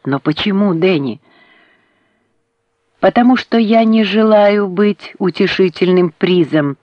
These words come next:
за тот долг, который, по твоему мнению, тебе не отдали». «Но ведь ты тоже хочешь меня.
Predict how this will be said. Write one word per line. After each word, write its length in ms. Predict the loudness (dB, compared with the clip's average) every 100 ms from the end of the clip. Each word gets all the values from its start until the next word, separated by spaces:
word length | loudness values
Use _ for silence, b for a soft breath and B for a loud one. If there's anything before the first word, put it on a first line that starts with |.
| _ -4
за 220 | -2 0
тот 340 | 0 -4 -6 -6
долг, 580 | 0 2 2 -2 -12 _ -4
который, 600 | -2 0 0 2 -2 -4 _
по 120 | -4
твоему 420 | -2 0 0 0
мнению, 540 | 0 0 0 0 -2 -2
тебе 360 | -2 0 0
не 140 | 0 -2
отдали». 540 | -4 -6 -8 -10 -18 _ _ _ _ _ _ _ _ _ _ _ _ _ _ -16
«Но 100 | -10
ведь 140 | -10 -2
ты 140 | -2
тоже 440 | 0 0 2 0 -2
хочешь 520 | 0 -2 -2 -6 -2
меня. 380 | 0 0 -2